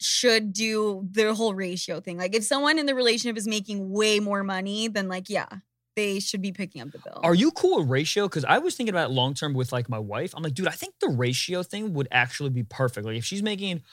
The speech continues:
Speaker 2: a hundred, I'm making four hundred. Like, whatever that is,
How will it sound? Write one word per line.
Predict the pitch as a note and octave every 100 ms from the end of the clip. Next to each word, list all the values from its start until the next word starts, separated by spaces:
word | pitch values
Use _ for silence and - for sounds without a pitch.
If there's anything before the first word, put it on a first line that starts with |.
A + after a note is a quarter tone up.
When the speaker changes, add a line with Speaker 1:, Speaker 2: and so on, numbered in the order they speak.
| -
Speaker 2:
a | C#3
hundred, | - D3+ D3 C#3
I'm | C3+
making | C#3 B2+ A#2
four | - B2+ C#3+
hundred. | E3+ G3+ F#3+
Like, | C#3 - _ -
whatever | C#3+ D3+ F3 F3+
that | E3
is, | C3+ C#3+ F3 G#3